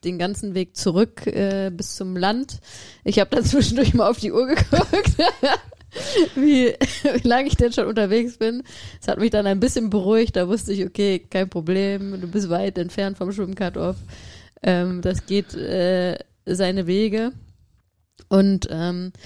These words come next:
muss aber sagen, ich hab auch ganz schön, also ich war ganz schön kaputt dann auch auf der zweiten Hälfte des Schwimmens irgendwie. Ich hab mich gar nicht gut gefühlt. Weiß nicht, ob das jetzt die Wärme war. Natürlich auch sehr wenig geschwommen in den letzten Wochen und Monaten und auch im letzten Jahr Corona-bedingt.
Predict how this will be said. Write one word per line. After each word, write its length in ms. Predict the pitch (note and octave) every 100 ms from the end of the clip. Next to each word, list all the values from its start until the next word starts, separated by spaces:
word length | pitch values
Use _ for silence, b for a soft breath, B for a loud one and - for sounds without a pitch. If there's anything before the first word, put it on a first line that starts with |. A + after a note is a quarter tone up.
| B -
muss 180 | G#3 A#3+
aber 240 | G3+ G3
sagen, 340 | F#3+ G3+ G#3+
ich 140 | G3 G#3+
hab 120 | F#3+
auch 120 | F#3+
ganz 220 | G3 G3+
schön, 180 | A3 F#3+
also 180 | F#3 F3+
ich 220 | F#3 F#3
war 100 | G3+
ganz 160 | F#3+ G3
schön 120 | G3
kaputt 380 | F#3+ - G#3 F3
dann 260 | E3 E3 D3
auch 280 | D#3+ F3 -
auf 120 | F#3
der 140 | F#3
zweiten 340 | - F3+ F3 G3
Hälfte 360 | G3 A3+ -
des 160 | D#3+ E3+
Schwimmens 320 | - F3+ G#3+
irgendwie. 280 | - G3 G3
Ich 100 | G3
hab 80 | G#3
mich 140 | F#3
gar 160 | - F3+
nicht 160 | F3+ -
gut 180 | E3+
gefühlt. 400 | - - E3+ G#3
Weiß 160 | F#3+ G3+
nicht, 80 | F3
ob 60 | F3
das 200 | F3 F3
jetzt 180 | -
die 100 | E3+
Wärme 320 | D#3+ G3+ A#3 G#3
war. 320 | G#3+ A3 G#3+
Natürlich 460 | F3 F3 G3+ F3+ D#3+
auch 80 | - - - -
sehr 240 | D#3+ F#3+ F#3
wenig 260 | F#3+ F3
geschwommen 560 | - - G3+ A#3+ A#3+ B3 B B B B
in 120 | G#3
den 80 | A3
letzten 360 | A3 A3 - G#3
Wochen 220 | A3 A3+
und 120 | G#3
Monaten 380 | G#3+ A3 G#3 D#3+
und 340 | E3 F#3 - -
auch 200 | F3 -
im 200 | E3+ F3
letzten 380 | F#3 - F#3 E3 - - - A2+
Jahr 580 | G#3 G#3 C4 B3 A#3
Corona-bedingt. 840 | G#3+ B3 A#3 A#3 G#3 G#3 A3+ A3+